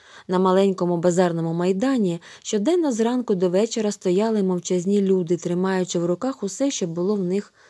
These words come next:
найновіше. Костюми і пальта, сукні і сувійчики матерії, черевики і кіровські годинники на вузеньких ремінцях, і все те не продавалося,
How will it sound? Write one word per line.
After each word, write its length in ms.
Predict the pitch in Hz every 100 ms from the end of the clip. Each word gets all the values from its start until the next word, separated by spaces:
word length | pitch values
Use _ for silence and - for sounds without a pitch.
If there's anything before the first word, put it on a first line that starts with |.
| - -
найновіше. 880 | 185 185 220 233 233 208 - 185 - _ _
Костюми 600 | 247 254 - 320 277 185 - _
і 120 | -
пальта, 580 | 214 - 180 185 175 170 - - -
сукні 640 | - 254 277 - 180 170 - -
і 100 | 196
сувійчики 800 | 185 208 190 202 214 277 - 185 -
матерії, 720 | 190 185 185 190 185 175 170 -
черевики 800 | - 294 269 185 220 233 196 185 - _ _ _ _ _ _ _ -
і 100 | 294
кіровські 560 | - 190 208 247 -
годинники 600 | 180 175 170 196 208 208
на 140 | 185 180
вузеньких 560 | 175 165 175 185 202
ремінцях, 760 | 202 202 226 277 - 190 160 - _ _
і 80 | -
все 280 | 185 - 196
те 160 | 190 185
не 120 | 180
продавалося, 840 | 185 180 185 214 214 180 - 165